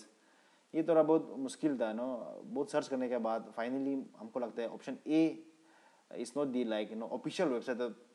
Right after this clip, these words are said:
Indian Railways। बाकी जो नीचे आईआरसीटी, जो कैटरिंग वाला, ये सब लोग तो है, इंडियन रेलवे तो हाई है, तो I think option A is right, is not the official website of Indian Railways। Question number fifty-seven,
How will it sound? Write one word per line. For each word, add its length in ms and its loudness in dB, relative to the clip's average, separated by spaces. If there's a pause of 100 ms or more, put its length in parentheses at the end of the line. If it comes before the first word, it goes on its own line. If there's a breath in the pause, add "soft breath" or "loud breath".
Indian 260 -2
Railways। 360 -6 (220)
बाकी 280 -2
जो 100 0
नीचे 420 -2
आईआरसीटी, 680 0
जो 120 -4
कैटरिंग 380 -6
वाला, 140 0
ये 140 2
सब 120 -2
लोग 180 -4
तो 100 -2
है, 360 -2 (400 soft breath)
इंडियन 220 -2
रेलवे 240 0
तो 240 -10
हाई 240 -6
है, 60 -4
तो 360 -18 (180)
I 0 -
think 220 -6
option 220 -8
A 100 -10
is 160 0
right, 260 -4 (560 soft breath)
is 160 0
not 0 -
the 180 4
official 220 2
website 360 -2
of 100 -2
Indian 260 -6
Railways। 460 -10 (720)
Question 100 -4
number 160 2
fifty-seven, 500 2